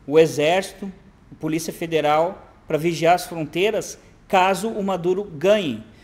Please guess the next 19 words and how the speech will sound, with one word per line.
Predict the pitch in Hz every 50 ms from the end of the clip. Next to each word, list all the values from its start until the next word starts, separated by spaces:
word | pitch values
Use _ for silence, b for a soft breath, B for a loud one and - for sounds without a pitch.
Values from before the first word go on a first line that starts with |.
| b b b b b
Porque | 185 175 180 247
se | 247 -
o | 330
Maduro | 294 247 202 165 180 170 160
ganhar, | 143 143 131 127 139 160 190 220 226 196 151 120 - - - - - - - - _ - - - - - - -
vai | 139 131 127 156 180 196 214 220 226 233
ocorrer | 226 226 226 247 220 175 165 151 160 175 180
uma | 196 202 208 208
guerra | 202 170 143 143 147 143 147 147 151 165 170 175 - - - _
civil. | - - - - 214 190 170 175 233 262 262 208 139 113 110 - - - - _ _ _ - _ _ - - - - -
Vai | 123 131 135 143
ocorrer | 139 - 156 156 151 147
uma | 156 175
guerra | 165 160 151 156 165 165
civil | 160 - 220 180 151 160 170 190 208
e | 214
esse | 214 208 - 208
pessoal | - 220 208 208 - 214 190 180 185 208 233 - - -
vai | - 131 127 139 165 165 175 185 196 196